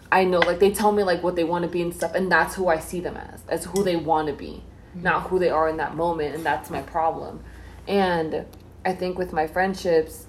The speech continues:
Speaker 1: I've definitely grown a lot. Like, I'm not this, I mean, none of us are the same person we were even a month ago.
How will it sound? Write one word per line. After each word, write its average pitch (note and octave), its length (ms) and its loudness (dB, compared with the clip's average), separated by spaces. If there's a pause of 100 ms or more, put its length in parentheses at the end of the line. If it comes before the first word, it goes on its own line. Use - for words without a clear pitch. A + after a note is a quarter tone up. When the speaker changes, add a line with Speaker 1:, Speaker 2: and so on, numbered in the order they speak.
(140)
Speaker 1:
I've F3+ 240 4
definitely F3+ 540 2
grown D#3 420 0
a C#3+ 60 0
lot. D3 280 6
Like, D3+ 160 2
I'm F3+ 120 2
not G3+ 200 4
this, E3+ 200 -2
I F#3 40 2
mean, G3+ 160 4
none G#3 160 6
of G#3+ 100 6
us G#3 160 4
are F3 100 6
the D#3+ 100 -2
same D#3+ 260 -2
person D#3 400 -2
we D#3 100 -4
were D3 160 -4
even D3 220 -6
a C3+ 40 -8
month C3+ 260 -10
ago. - 300 -8